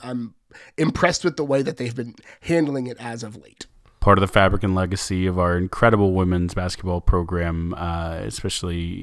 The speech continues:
Speaker 2: in the seventies, eighties, uh, and then now under Vic where they're at. Like, there's a, there's a story there, and y-, you can't tell it without Raitha Swindell. So incredibly well,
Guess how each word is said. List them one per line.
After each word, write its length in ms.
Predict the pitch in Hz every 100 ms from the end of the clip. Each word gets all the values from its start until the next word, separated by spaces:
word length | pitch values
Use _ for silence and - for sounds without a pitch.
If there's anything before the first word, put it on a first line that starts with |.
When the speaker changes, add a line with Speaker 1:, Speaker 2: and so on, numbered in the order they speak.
| -
Speaker 2:
in 140 | 104 92
the 300 | 85 85 92
seventies, 480 | - 90 85 87 90
eighties, 400 | 92 87 87 - - - - 98
uh, 180 | 90 90
and 160 | 90
then 220 | 87 85
now 240 | 85 87 90
under 220 | 87 85
Vic 280 | 87 92 -
where 140 | 87
they're 180 | 85 85
at. 220 | 85 85
Like, 160 | 92 85
there's 220 | 92 92
a, 100 | 87
there's 220 | 92 90
a 40 | 92
story 460 | - 107 95 90
there, 300 | 85 85 82
and 200 | 82 85
y-, 100 | 90
you 140 | 90 92
can't 240 | 92 87
tell 200 | - 82
it 80 | -
without 260 | 82 73
Raitha 240 | 82 80 -
Swindell. 380 | - 95 98 -
So 240 | 90 87
incredibly 500 | 98 98 104 110 120
well, 340 | 110 104 104